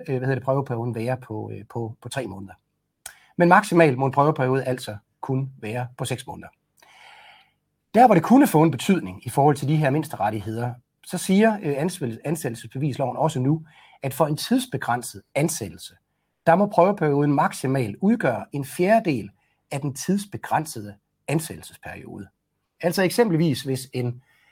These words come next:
et ansættelsesforhold er tidsbegrænset til seks måneder,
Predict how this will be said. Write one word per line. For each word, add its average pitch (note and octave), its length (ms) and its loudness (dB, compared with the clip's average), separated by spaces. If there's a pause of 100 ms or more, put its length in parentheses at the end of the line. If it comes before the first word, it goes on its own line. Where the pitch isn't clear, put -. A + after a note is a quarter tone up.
(140)
et C#3+ 100 0
ansættelsesforhold D#3 800 0
er B2+ 60 -14
tidsbegrænset C3+ 680 -6
til - 100 -18
seks - 280 -10
måneder, E3 340 2